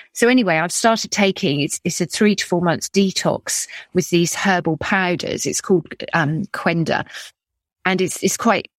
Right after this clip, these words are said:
heavy duty, <laughs> actually. You know, it shakes. I don't like shakes. And you have this shake of this herbs and it's quite bitter.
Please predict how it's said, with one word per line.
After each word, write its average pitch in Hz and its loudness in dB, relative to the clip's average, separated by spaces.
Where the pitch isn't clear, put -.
heavy 175 2
duty, 175 2
<laughs> - -
actually. 160 -2
You 156 0
know, 156 2
it - -2
shakes. - 0
I 165 2
don't 156 0
like 160 -2
shakes. - -2
And 147 -2
you 156 -2
have 160 -2
this 147 -2
shake 156 0
of 160 -8
this - -2
herbs 147 0
and 147 -2
it's - -4
quite - -2
bitter. - -2